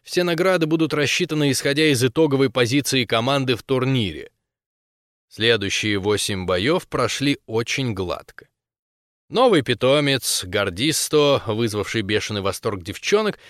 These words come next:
с первой же секунды битвы устремлялся к врагам, заливая их тёмной энергией в три ствола.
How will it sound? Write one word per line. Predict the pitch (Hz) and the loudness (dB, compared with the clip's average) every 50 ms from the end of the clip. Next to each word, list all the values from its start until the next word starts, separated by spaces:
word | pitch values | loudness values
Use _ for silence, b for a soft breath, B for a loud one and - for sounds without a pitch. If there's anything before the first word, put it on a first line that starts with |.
| B B | B B
с | B - - | B -14 -12
первой | - - 214 220 220 202 190 175 | -4 2 4 4 6 6 4 4
же | 147 131 175 | 4 4 2
секунды | 147 - - 143 120 - - 214 208 190 156 160 | 2 2 0 0 -2 -2 -2 0 0 2 4 2
битвы | 156 123 156 220 226 175 175 170 170 | 2 2 0 -2 -2 -2 0 0 0
устремлялся | 165 - - 160 160 156 147 170 196 190 180 156 - 151 | 0 0 0 0 0 2 2 4 4 2 2 2 0 -2
к | 120 120 | -2 -2
врагам, | 113 120 135 139 151 180 202 190 151 | 0 2 2 2 2 2 2 2 0
заливая | 117 127 151 156 151 170 180 175 160 | 2 2 2 2 4 2 2 2 2
их | 143 131 - | 0 -2 -2
тёмной | - 165 165 160 147 135 131 127 | -2 -2 0 0 2 2 2 2
энергией | 151 190 208 190 160 180 185 175 - B B B B | 2 2 0 2 2 2 2 2 0 B B B B
в | B - | B -2
три | - 170 190 190 | 0 0 2 2
ствола. | 170 - - 156 160 160 156 139 104 85 - | 0 0 0 2 4 4 4 4 2 0 -2